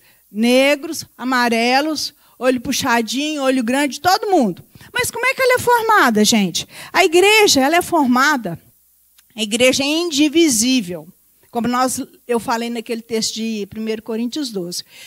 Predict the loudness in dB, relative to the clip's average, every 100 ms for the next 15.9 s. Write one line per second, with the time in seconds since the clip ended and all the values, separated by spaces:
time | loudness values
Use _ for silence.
0 | -14 -4 -2 0 -2 -2 2 4 4 4
1 | 4 2 0 -2 -2 0 -2 -4 -4 -2
2 | 2 2 0 -2 -4 -2 -2 -2 0 0
3 | -2 -10 -18 -20 -20 -4 -2 2 2 2
4 | 2 2 2 2 4 4 4 2 -2 -2
5 | -6 0 4 4 4 0 -2 -4 -2 -6
6 | -8 _ _ _ 0 2 4 2 -2 0
7 | 0 0 0 0 0 -2 -8 -10 -14 -16
8 | _ _ -4 4 4 6 2 0 -2 -6
9 | _ _ -4 -2 -2 -2 -4 -2 0 0
10 | 2 0 2 0 -2 -8 _ _ _ _
11 | _ -8 -4 -2 -2 -4 -6 -4 -4 -2
12 | 0 0 0 -2 -6 -10 -18 _ -4 -2
13 | -2 -2 0 2 4 2 0 0 0 0
14 | -2 -2 -2 -4 -2 -2 0 2 4 2
15 | 2 2 4 4 4 2 0 -4